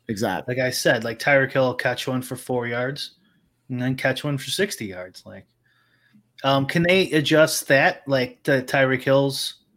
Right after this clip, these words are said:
Speaker 1: S-, so you cannot adjust yardage. Yardage is kind of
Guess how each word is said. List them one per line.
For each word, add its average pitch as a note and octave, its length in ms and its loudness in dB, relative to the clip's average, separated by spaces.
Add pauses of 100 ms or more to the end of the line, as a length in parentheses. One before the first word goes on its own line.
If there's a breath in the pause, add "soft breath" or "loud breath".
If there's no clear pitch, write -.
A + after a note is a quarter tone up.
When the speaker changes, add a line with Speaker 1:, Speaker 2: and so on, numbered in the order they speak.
(1400 soft breath)
Speaker 1:
S-, - 280 -6
so - 180 4
you C#3+ 220 2
cannot D#3 580 4
adjust D3 480 6
yardage. A#2+ 560 2
Yardage D3 460 6
is C#3 160 2
kind C#3+ 280 4
of - 380 -8